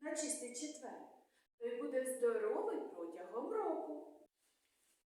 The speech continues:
В чистий четвер стрижуть дітей, щоб волосся не лізло та й голова не боліла. За чистим четвергом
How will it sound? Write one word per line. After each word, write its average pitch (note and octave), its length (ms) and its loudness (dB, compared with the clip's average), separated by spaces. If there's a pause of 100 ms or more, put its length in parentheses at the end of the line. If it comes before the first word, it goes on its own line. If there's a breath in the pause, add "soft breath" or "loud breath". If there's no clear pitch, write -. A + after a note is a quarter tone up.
(840 loud breath)
В - 180 -2
чистий B3 360 -4 (100)
четвер - 760 -4
стрижуть G3+ 680 -8
дітей, F3+ 880 -10
щоб - 420 -4
волосся - 1080 -2
не D4+ 200 0
лізло B3+ 640 -4 (140)
та - 200 8
й D4+ 60 2
голова - 560 0
не A#3 120 -2
боліла. G#3 760 -8 (640 loud breath)
За G3 120 -12
чистим G#3 580 -8
четвергом E3+ 920 -6